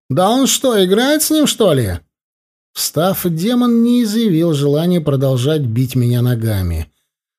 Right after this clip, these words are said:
Да и передвигаться стал гораздо скованнее. Но злился он сильно и боевого азарта не утратил. Вначале попытался расстрелять меня кулаками с дальней дистанции,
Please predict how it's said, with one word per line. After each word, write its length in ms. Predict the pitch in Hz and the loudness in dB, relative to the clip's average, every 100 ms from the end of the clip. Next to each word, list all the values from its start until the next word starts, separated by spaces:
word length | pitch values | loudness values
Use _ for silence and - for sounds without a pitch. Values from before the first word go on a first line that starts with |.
| _ | _
Да 240 | 87 80 123 | -10 -6 -2
и 100 | 220 | -4
передвигаться 840 | 226 247 240 247 214 131 113 - | -4 -4 -2 -2 0 0 -2 -2
стал 280 | 117 - 113 | -6 -2 -2
гораздо 460 | 110 117 113 101 110 | -2 -2 -2 -2 -4
скованнее. 840 | - 117 107 101 101 98 95 92 - _ _ _ _ _ | -4 -2 -2 -2 -2 -2 -2 -4 -8 _ _ _ _ _
Но 120 | 87 | -6
злился 460 | 87 98 117 107 104 | -4 -2 -2 -2 -2
он 100 | 98 | -4
сильно 520 | - 120 117 107 95 | -4 -2 0 0 -2
и 40 | 92 | -2
боевого 540 | 117 117 131 127 117 | 0 0 0 0 0
азарта 460 | 110 127 143 123 131 | -2 0 -2 0 0
не 120 | 131 | 0
утратил. 720 | 123 135 139 123 - 82 71 - _ _ _ | 0 0 2 0 -2 -6 -8 -14 _ _ _
Вначале 560 | 101 113 104 - 190 175 | -4 -2 -2 -4 -4 -2
попытался 640 | 131 135 139 185 151 147 | -2 -4 -2 -2 -2 -2
расстрелять 880 | 139 139 - - 143 147 160 175 139 | -2 -2 -2 -2 -2 0 0 0 0
меня 260 | 139 160 | -2 -2
кулаками 600 | 151 135 139 127 160 151 | -2 0 0 -2 -2 0
с 180 | 135 117 | 0 0
дальней 380 | 120 156 147 139 | 0 2 2 2
дистанции, 880 | 139 - 185 180 143 - 95 78 69 | 0 0 0 2 0 0 -4 -6 -10